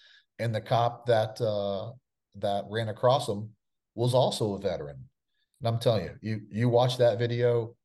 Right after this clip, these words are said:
and, uh, I'm a, I'm a, I'm not a very emotional guy. That one's, that one, that one's hard. That one's hard to watch when you watch the, you know, the guy gets out and all he wants is a hug. <laughs> And so, uh, another, that, that's my good cop of the week.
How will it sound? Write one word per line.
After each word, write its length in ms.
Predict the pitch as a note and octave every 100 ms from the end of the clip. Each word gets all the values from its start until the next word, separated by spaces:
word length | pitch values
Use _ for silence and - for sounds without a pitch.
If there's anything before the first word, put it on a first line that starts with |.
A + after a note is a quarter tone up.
| _
and, 340 | G#2+ G2 F#2+ G2
uh, 300 | F#2 F#2 -
I'm 140 | A#2
a, 160 | G#2 G2 _ _ _ _ _ _ _
I'm 160 | - A2+
a, 340 | G#2+ G#2 G2+ - _ _ _ _ -
I'm 120 | A#2+
not 160 | A#2+ A2+
a 60 |
very 280 | G2+ G#2 G2
emotional 580 | F#2+ G#2 G2+ G2+ G#2 F#2+
guy. 460 | G2 F#2+ F#2 F#2 - _ -
That 160 | G#2+
one's, 220 | G#2+ G2+ -
that 120 | B2
one, 100 | B2
that 60 | A2+
one's 140 | A2+
hard. 260 | G#2+ G2 G2
That 100 | B2
one's 140 | B2+
hard 180 | A2 G2+
to 60 |
watch 420 | F#2+ F2+ D#2+ - -
when 140 | F#2
you 100 | F#2
watch 300 | F2+ F2 -
the, 340 | F2+ E2+ E2 -
you 100 | G2
know, 220 | E2 E2 -
the 80 |
guy 160 | F#2+ F#2+
gets 180 | G2 G2+
out 120 | F2+
and 80 | F#2
all 140 | G2
he 80 | G2
wants 220 | F#2 F#2
is 80 | E2+
a 60 | F2
hug. 320 | F2+ E2+ - _ -
<laughs> 340 | D3+ B2+ B2+ -
And 320 | G#2+ F#2+ F#2 _ - - _ _
so, 420 | - G#2+ G2+ F#2+ - _
uh, 260 | - G2+ G2 - _ _
another, 400 | G#2 G#2+ G#2+ G2 - _ _
that, 180 | A#2 A#2+
that's 180 | C3 B2+
my 80 | A#2
good 220 | B2+ B2
cop 200 | B2 A#2
of 40 |
the 80 | A#2+
week. 320 | A#2 A#2 A2+